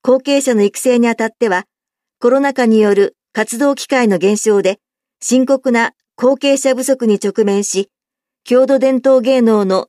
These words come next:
断絶が生じている状況であり、次代の郷土伝統芸能を担う人づくりを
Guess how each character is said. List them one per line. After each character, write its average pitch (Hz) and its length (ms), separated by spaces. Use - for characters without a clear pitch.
断 240 260
絶 254 280
が 240 180
生 226 240
じ 220 160
て 233 120
い 233 60
る 226 80
状 202 180
況 220 240
で 214 140
あ 208 80
り、 180 160
次 262 140
代 240 240
の 196 240
郷 254 240
土 269 100
伝 262 260
統 269 160
芸 262 200
能 226 160
を 196 60
担 226 320
う 190 60
人 - 220
づ 240 160
く 240 100
り 196 200
を 190 120